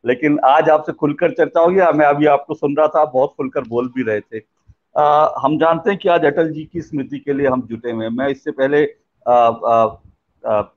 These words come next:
सर का परिचय शक्ति जी का मुझे नहीं मालूम, अगर हुआ भी है तब भी मैं बता दूं, शक्ति जी, अ, ने अटल जी के साथ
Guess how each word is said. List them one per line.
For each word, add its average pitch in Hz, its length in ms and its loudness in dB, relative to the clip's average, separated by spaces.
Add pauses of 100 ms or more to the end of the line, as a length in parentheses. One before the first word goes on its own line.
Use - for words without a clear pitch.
(120)
सर - 260 -4
का 151 140 0
परिचय 147 460 -2
शक्ति - 340 -8
जी 139 120 -12
का 147 100 -4
मुझे 135 240 -6
नहीं 151 120 -2
मालूम, 147 280 0
अगर 147 180 -2
हुआ 127 280 -2
भी 143 180 -4
है 156 60 2
तब 151 140 -2
भी 131 180 -8
मैं 147 180 -2
बता 131 240 -4
दूं, 135 140 -14
शक्ति 127 360 -14
जी, 127 320 -12 (440)
अ, 117 40 0 (400)
ने 123 160 -2
अटल 127 300 0
जी 120 100 -8
के - 120 -8
साथ 120 260 0